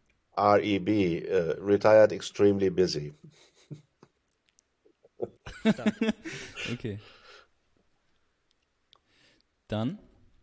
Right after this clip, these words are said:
Speaker 3: was sind in Ihrem Bereich Politik die zwanzig Prozent, die die achtzig Prozent ausmachen?
Speaker 1: Wissen. Kompetenz im Umgang mit anderen.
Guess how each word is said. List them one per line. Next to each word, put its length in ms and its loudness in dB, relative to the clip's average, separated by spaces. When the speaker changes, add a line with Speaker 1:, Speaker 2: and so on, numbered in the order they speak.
Speaker 3:
was 160 -4
sind 220 -6
in 60 -14
Ihrem 240 -2
Bereich 720 -8
Politik 680 -8
die 80 -8
zwanzig 540 -8
Prozent, 760 -6
die 80 -8
die 140 -8
achtzig 340 -12
Prozent 400 -6
ausmachen? 540 -12
Speaker 1:
Wissen. 400 -6
Kompetenz 600 0
im 180 -8
Umgang 380 -4
mit 140 -4
anderen. 440 -8